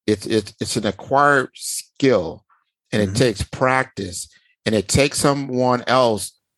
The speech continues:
Speaker 1: over your shoulder a lot of times to help you, to help you along your way so you get to where you wanna go and you become the best, uh, individual that you can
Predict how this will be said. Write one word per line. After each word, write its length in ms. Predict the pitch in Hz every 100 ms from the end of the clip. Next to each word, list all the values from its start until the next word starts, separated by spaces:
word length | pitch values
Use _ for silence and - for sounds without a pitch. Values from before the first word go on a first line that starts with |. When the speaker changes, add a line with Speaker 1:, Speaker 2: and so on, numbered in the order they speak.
| _ - _ _
Speaker 1:
over 260 | 120 156 214
your 160 | 202
shoulder 400 | 156 - 175 135
a 60 | 117
lot 200 | 117 139
of 80 | 123
times 460 | 156 143 117 107 - - _ _
to 80 | 127
help 380 | 117 151 180 -
you, 160 | 92 - _ _ _ _ _ _ _ _ _ _ _
to 120 | - 120
help 260 | 131 156
you 240 | 131 127 104
along 400 | 113 120 123 117
your 120 | 113
way 180 | 123 120
so 160 | -
you 140 | 113 107
get 280 | 117 165 -
to 100 | 123
where 180 | 120
you 160 | 113 117
wanna 260 | 113 107 101
go 380 | 104 101 104
and 140 | 92 107
you 100 | 139
become 360 | 135 - 131
the 140 | 107 87 _
best, 460 | 131 156 151 - - _ _ _ _ _ _
uh, 160 | - - -
individual 600 | 120 120 107 120 123 120
that 160 | 113 104
you 160 | 101 113
can 560 | - 110 110 104 101